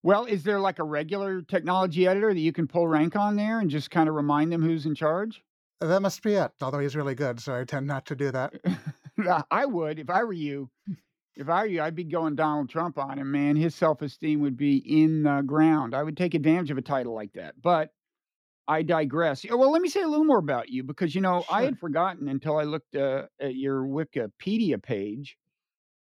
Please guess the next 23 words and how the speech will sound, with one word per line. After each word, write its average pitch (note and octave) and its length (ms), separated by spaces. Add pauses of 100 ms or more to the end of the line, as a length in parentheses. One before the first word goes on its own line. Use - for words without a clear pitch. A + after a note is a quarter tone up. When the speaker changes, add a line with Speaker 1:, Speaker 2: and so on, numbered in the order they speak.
(480)
Speaker 1:
this E3 220
morning F3+ 400
that, D#3+ 420
uh, D3 340 (340)
you F#3+ 120
had G3 120
this, E3+ 240
uh, D#3+ 160
great E3+ 420
moment F3 320
of C#3 60
integrity D3 540
in C3 80
your C3 140
career. D3+ 400
Speaker 2:
<laughs> - 400
Speaker 1:
You A#3+ 220
were, G#3 360
you G#3 160
were G3 200
editor G3 640 (140)
of, D#3+ 640
uh, D3+ 80